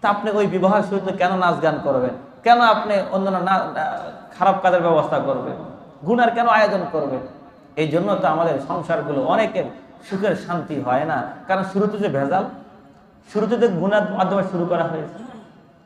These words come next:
আল্লাহ তাআলা আমাদেরকে বুঝার, আমল করার তৌফিক দান করুন। তাহলে আমরা আমাদের জীবনটাকে সাজাবো সুন্নত তরিকায় ইনশাআল্লাহ। বলেন ইনশাআল্লাহ। তিন নম্বর, ওয়া আমিনান নাসু বাওয়াইকাহু।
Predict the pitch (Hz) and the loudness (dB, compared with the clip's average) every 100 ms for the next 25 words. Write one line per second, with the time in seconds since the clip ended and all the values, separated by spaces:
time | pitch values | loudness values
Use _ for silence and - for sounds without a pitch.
0 | _ _ - 180 170 165 160 160 160 156 | _ _ 0 2 4 4 2 2 0 -2
1 | 160 143 151 139 170 165 147 175 170 156 | -4 -2 -2 4 6 6 4 2 0 2
2 | 151 139 143 139 120 127 113 107 113 107 | 2 2 0 -2 -2 -2 -4 -6 -12 -12
3 | - - - - - 143 165 175 165 170 | -14 -16 -20 -20 -2 4 6 8 6 6
4 | 180 170 170 170 127 147 151 175 170 170 | 4 4 2 0 -2 0 2 2 2 0
5 | 170 151 151 165 175 175 165 160 156 - | 0 0 2 4 2 0 -2 -2 -2 0
6 | 151 147 139 135 120 135 123 113 110 104 | 2 2 0 0 -2 2 4 2 0 -4
7 | 101 - - - - - 190 220 214 196 | -6 -10 -18 -20 -10 2 6 6 4 0
8 | - 196 175 151 135 113 101 - - - | 6 8 8 6 4 2 0 -8 -8 -8
9 | - - - - - - - - - 165 | -8 -8 -8 -8 -8 -8 -10 -8 -4 -2
10 | 170 165 165 160 - - - - - 131 | 0 -2 2 2 2 -4 -12 -16 -8 0
11 | 135 165 165 156 143 156 160 151 156 139 | 2 2 0 -2 -2 0 0 0 0 4
12 | 139 147 131 131 131 127 123 113 | 6 4 4 0 -2 0 -2 -4